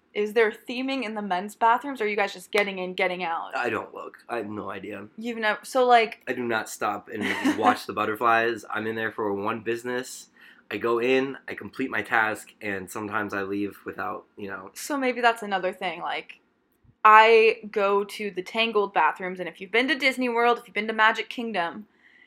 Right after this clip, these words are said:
Speaker 1: you will know there's a little Tangled section. And in that Tangled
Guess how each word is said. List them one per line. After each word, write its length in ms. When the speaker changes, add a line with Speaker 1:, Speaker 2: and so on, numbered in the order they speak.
Speaker 1:
you 160
will 100
know 540
there's 180
a 60
little 180
Tangled 480
section. 380
And 140
in 160
that 240
Tangled 640